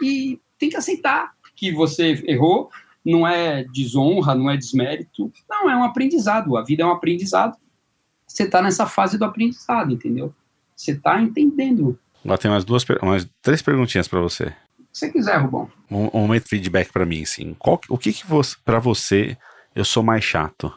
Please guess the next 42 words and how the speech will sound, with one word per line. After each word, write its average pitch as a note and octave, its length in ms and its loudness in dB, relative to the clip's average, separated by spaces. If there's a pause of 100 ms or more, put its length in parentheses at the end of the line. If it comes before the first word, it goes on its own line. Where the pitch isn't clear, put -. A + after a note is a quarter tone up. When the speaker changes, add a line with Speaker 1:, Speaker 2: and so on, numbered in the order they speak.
(220)
Speaker 1:
Que - 220 -6
Speaker 2:
P-, - 140 -6
pode - 180 0
ser A2 100 -4
Speaker 1:
você C#3 100 -4
Speaker 2:
sincero, D#2+ 440 0 (180)
não E2+ 180 -8
precisa - 180 -8
ser D#2+ 440 -6 (140)
fingir. E2 240 -6
O - 160 -20
que - 60 -16
que D#3+ 80 -2
Speaker 1:
Cara, D#3+ 280 4
Speaker 2:
eu B2 40 -2
sou A2+ 120 0
mais G#2+ 200 2
chato, D#3 300 0
Speaker 1:
é, - 20 2
Speaker 2:
assim, D3+ 200 0
Speaker 1:
eu, D#3+ 120 0
Speaker 2:
pra E3+ 100 -2
Speaker 1:
eu E3 60 4
não E3+ 100 4
Speaker 2:
você? E3+ 60 4
Speaker 1:
acho E3+ 320 -2
que, D3+ 320 -8
eu D3+ 260 2
não C#3+ 180 4
acho C#3+ 440 -2
que C3 220 -10
você B2+ 880 -6 (480)
é B2 80 -6
um A#2+ 100 2
cara A#2+ 340 0
chato. G2 540 -6
Você G#2+ 280 -2
me, B2 200 4
às A2 160 -4
vezes B2+ 280 2
se B2+ 120 -2
rotula B2+ 680 0